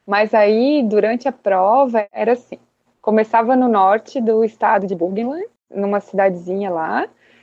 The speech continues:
e a gente descia por cinquenta e três cidades até chegar no, no final. E o legal da história dessa prova é como surgiu essa prova, né? Eu conheci o cara que foi o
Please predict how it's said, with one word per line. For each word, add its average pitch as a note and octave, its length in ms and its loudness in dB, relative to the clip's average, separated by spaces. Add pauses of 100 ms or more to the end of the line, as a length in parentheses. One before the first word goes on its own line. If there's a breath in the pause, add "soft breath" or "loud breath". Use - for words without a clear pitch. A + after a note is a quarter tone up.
(240 soft breath)
e A3 720 2
a G#3+ 80 4
gente A3+ 280 -2
descia A3 500 2
por A#3 200 -2
cinquenta A#3 520 -2
e C#4 80 0
três C4+ 400 2
cidades G3 1000 -2 (180)
até G#3+ 420 2
chegar B3 380 0
no, B3 540 0
no A#3+ 120 -2
final. A3+ 440 -2 (300)
E A3+ 100 4
o A#3 40 6
legal B3 540 4
da C4+ 100 6
história A#3 360 2
dessa A3 260 -6
prova A3+ 720 -2
é G#3+ 40 -2
como A#3 260 0
surgiu A#3 500 2
essa A3+ 220 -2
prova, F3+ 420 -4
né? E3+ 240 -10
Eu G3 60 -8
conheci A3 480 -2
o B3+ 100 2
cara G#3 340 0
que A3 140 -20
foi G#3 380 -2
o F#3 720 -2